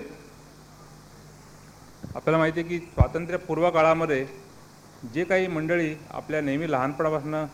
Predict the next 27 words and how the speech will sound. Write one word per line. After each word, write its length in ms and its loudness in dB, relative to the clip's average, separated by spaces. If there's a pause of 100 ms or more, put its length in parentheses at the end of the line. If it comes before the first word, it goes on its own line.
(280)
ऐकण्यामध्ये 440 0
असतात 280 -4
की 60 -2
उदाहरणार्थ 420 0
आपण 180 0
म्हणतो 220 -2
की 100 -4
भो 240 0
भो 120 4 (100)
पंचम 360 0
जॉर्जच्या 320 0
त्या 100 -2
कविता 300 0
वगैरे, 300 0 (600)
तर 60 -4
सांगायला 600 4
मोठा 200 0
आनंद 220 4
वाटतो 320 2 (140)
की 140 -6 (500)
पंचम 420 0
जॉर्जच्या 460 4
आवाजातलं 560 6
भाषणसुद्धा 680 0
ध्वनिमुद्रिकेवरती 800 -2
आलेलं 280 0
आहे. 180 -6